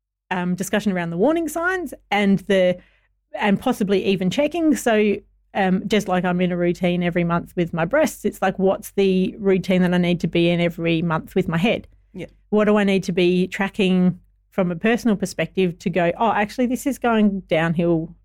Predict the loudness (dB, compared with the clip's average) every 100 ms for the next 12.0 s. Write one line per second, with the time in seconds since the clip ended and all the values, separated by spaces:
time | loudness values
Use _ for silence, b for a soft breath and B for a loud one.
0 | _ 0 0 0 -4 -6 -2 -2 -2 -6
1 | -8 -8 -10 -8 -4 -4 -6 -6 -2 0
2 | -2 -8 -20 -20 _ _ _ _ -4 -4
3 | -6 -4 -4 -4 -8 -8 -14 -16 _ _
4 | _ -2 0 0 -2 -4 -6 -4 -6 -8
5 | -16 _ -14 -12 -10 -8 -8 -10 -10 -8
6 | -10 -10 -10 -8 -8 -8 -10 -14 -12 -14
7 | -14 -16 -16 -14 -8 -8 -8 -12 -18 _
8 | _ _ _ -6 -6 -8 -8 -6 -6 -4
9 | -2 0 0 -2 -4 -6 -10 -12 -16 _
10 | _ -10 -8 -10 -12 -12 -16 -18 -20 -20
11 | -20 -20 _ _ _ _ -20 -20 -20 _